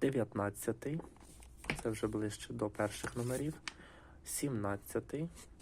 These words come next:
П'ятнадцятий. Також одяг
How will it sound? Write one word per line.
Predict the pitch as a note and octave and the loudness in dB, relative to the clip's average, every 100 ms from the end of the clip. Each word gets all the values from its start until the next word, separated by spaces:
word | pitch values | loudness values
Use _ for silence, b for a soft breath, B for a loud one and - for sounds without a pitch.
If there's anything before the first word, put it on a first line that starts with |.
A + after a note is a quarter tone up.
| - - - - - - - - - - - - - - - B B B B B B B B - - - | -20 -18 -8 -4 -4 -6 -16 -18 -20 -20 -20 -20 -20 -18 -16 B B B B B B B B -18 -20 -2
П'ятнадцятий. | - D#3 - G#2 G#2 - - A#2+ D3 E3+ E3+ - - - - - - - - - - | 4 4 4 2 2 0 -4 -2 0 -2 -2 -12 -20 -18 -18 -18 -18 -20 -20 -20 -6
Також | - A2+ - B2 - | 2 2 2 -2 4
одяг | A#2 A#2+ | 4 4